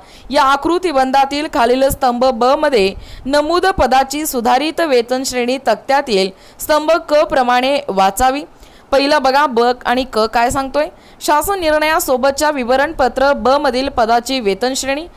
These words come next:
आणि पदाची सुधारित वेतन श्रेणी. पहिला आहे गट क, अराजपत्रित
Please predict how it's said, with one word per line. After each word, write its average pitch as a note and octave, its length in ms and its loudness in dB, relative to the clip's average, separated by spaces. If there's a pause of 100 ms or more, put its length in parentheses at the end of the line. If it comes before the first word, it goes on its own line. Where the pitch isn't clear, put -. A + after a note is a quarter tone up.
(200)
आणि C#4 160 0
पदाची D#4+ 500 0
सुधारित C#4 540 0
वेतन A#3 420 0
श्रेणी. C#4 280 -6 (440)
पहिला D#4+ 220 2
आहे D#4 300 0
गट C#4 320 0
क, D#4 200 -2
अराजपत्रित C4+ 1160 2